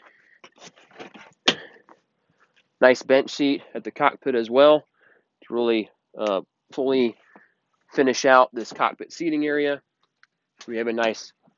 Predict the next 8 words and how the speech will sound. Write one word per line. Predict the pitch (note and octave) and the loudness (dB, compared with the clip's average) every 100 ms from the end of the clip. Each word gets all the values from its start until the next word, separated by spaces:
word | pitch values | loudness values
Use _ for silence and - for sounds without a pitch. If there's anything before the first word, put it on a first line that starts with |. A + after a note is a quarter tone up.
| _ _ _ | _ _ _
lounger, | G#2 A#2 C3+ C3 C3+ C3+ - _ _ | -2 0 0 0 0 -2 -8 _ _
aft-facing | - A#2+ - C3 B2 C3+ A#2+ | -4 -4 -4 -6 -6 -6 -4
lounger | B2 B2 B2+ B2 _ _ _ _ | -4 -4 -4 -6 _ _ _ _
with | F#2+ | -12
a | F#2 | -2
backrest | A2+ A#2 - B2+ A#2 - - _ _ _ _ _ _ _ _ - | 2 2 2 0 0 -2 -18 _ _ _ _ _ _ _ _ -14
on | G#2 | -8
the | G2 F2+ | -6 -6